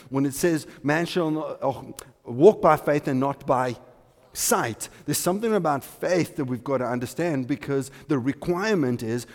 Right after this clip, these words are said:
we should live by it. In Acts seventeen, Paul is on Mars Hill and he's standing amongst all these, these heathen, demonic stuff that's present. If you want to find a place that was demonic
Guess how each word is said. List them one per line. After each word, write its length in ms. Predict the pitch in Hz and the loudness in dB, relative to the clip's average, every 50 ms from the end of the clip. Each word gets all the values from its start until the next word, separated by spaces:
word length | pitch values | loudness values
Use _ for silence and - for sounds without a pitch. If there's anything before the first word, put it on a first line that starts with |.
| - - | -4 -2
we 140 | 151 156 | -2 0
should 260 | - - 151 143 110 120 | 0 -2 -6 -6 -2 2
live 260 | 135 147 131 110 110 | 2 2 2 0 -4
by 200 | 110 95 92 85 | -8 -8 -8 -8
it. 300 | 82 - - _ - - _ 165 165 147 123 _ _ _ _ 180 185 185 185 185 180 175 _ _ _ _ _ _ _ _ _ _ _ _ _ _ _ _ _ _ _ _ _ _ - | -12 -18 -20 _ -20 -20 _ _ _ -20 _ _ _ _ _ _ _ _ _ _ _ _ _ _ _ _ _ _ _ _ _ _ _ _ _ _ _ _ _ _ _ _ _ _ -4
In 80 | 143 | -2
Acts 240 | 170 170 - - - | -2 -2 -2 -4 -6
seventeen, 720 | - - 190 202 208 240 208 - - 165 151 139 139 131 131 - - - - | 2 4 4 4 6 4 2 2 0 0 0 2 2 0 -2 -4 -12 -16 -4
Paul 320 | - 175 185 190 185 175 160 | 2 6 6 8 8 6 4
is 100 | 135 147 | 2 2
on 160 | 139 135 139 | 2 4 4
Mars 380 | 139 151 151 160 165 156 127 | 4 4 4 4 4 2 0
Hill 340 | 127 147 190 180 160 143 131 | 2 4 4 6 6 6 4
and 140 | 131 131 131 | 4 0 -2
he's 180 | 127 - - - - - | -4 -4 -8 -10 -12 -14
standing 400 | - - - 185 175 175 170 156 | -12 0 2 4 4 6 4 4
amongst 320 | 151 147 143 139 135 - - - | 4 4 2 2 0 -4 -2 4
all 320 | 190 185 190 196 202 196 196 | 8 10 10 10 10 8 4
these, 420 | 175 160 160 156 147 123 - - - - - - - - _ _ _ | 2 0 -2 -2 -2 -2 -4 -6 -8 -14 -20 -20 -20 -20 _ _ _
these 180 | - 143 135 104 | -8 -8 -8 -8
heathen, 840 | 95 - - - 190 214 226 214 175 180 220 208 208 208 208 185 - - - - - - 127 117 | -8 -10 -8 -4 -2 -2 -2 -2 0 2 2 4 4 4 2 0 -4 -8 -16 -20 -16 -12 -4 4
demonic 720 | 135 170 156 156 160 160 165 175 190 196 202 196 - - | 4 6 6 6 4 4 4 4 4 2 2 0 -2 -4
stuff 400 | - - - - 202 160 - - | -10 -10 -2 -2 -2 -2 -2 -2
that's 220 | - 160 143 - - | -2 -2 -2 -2 -8
present. 640 | - - 143 127 110 87 92 85 82 - - - - _ _ _ _ | -8 -4 -2 -2 -2 -2 -6 -10 -12 -16 -18 -20 -20 _ _ _ _
If 260 | 165 175 180 175 151 143 | -4 0 2 2 4 4
you 100 | 196 262 | 2 2
want 180 | 311 247 180 | 4 4 4
to 40 | 151 | 2
find 280 | - - 170 165 175 160 | 2 0 0 2 2 0
a 40 | - | 0
place 320 | - - 165 160 160 - | -2 -2 0 0 0 0
that 140 | - 147 139 | 0 -2 -2
was 180 | 123 127 - - - - 185 - - 147 107 | -2 -2 -6 -8 -12 -14 -14 -12 -10 -6 2
demonic 600 | - 170 156 147 151 156 170 175 180 165 - | 4 4 4 4 4 2 4 4 2 0 0